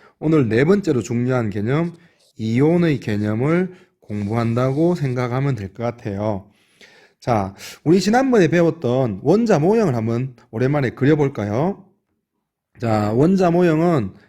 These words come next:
가운데 뭐가 있죠? 같이 대답하면서 한번 해봅시다. 맞아요. 원자 핵이 들어있어요. 맞죠? 이 원자 핵이 들어있고 이 둘레를 누가?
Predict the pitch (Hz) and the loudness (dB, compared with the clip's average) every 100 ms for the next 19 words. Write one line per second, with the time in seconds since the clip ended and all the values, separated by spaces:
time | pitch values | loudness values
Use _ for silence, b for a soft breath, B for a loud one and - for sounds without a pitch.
0 | b - 120 160 170 123 127 131 104 127 | b -6 -2 0 0 0 0 0 0 0
1 | 143 - 175 208 - _ _ _ _ _ | 0 0 0 0 -6 _ _ _ _ _
2 | 143 - 131 - 120 123 180 185 143 113 | -20 -12 -10 -8 -2 2 4 4 0 -2
3 | 110 107 131 127 127 127 123 - _ _ | -2 -2 -2 -2 -4 -4 -4 -8 _ _
4 | _ _ _ _ _ _ _ - 123 113 | _ _ _ _ _ _ _ -6 -2 0
5 | 107 98 - _ _ _ - 123 151 165 | -2 -6 -12 _ _ _ -6 0 0 2
6 | 160 147 147 170 180 _ _ _ _ _ | 0 2 2 0 -4 _ _ _ _ _
7 | _ _ _ _ _ _ _ _ _ _ | _ _ _ _ _ _ _ _ _ _
8 | _ - 196 202 151 117 107 117 104 104 | _ 0 2 2 0 0 -2 -4 -4 -6
9 | - 123 110 104 _ b b - 117 139 | -4 -4 -4 -6 _ b b -6 -2 0
10 | 151 147 147 131 127 127 - 127 143 147 | 2 0 0 0 0 -2 -4 -2 -2 -4
11 | B B B 131 151 160 156 - _ _ | B B B -2 0 0 -4 -20 _ _
12 | - 165 175 170 135 170 185 190 123 110 | -4 2 4 4 4 4 4 2 0 -2
13 | 113 | -4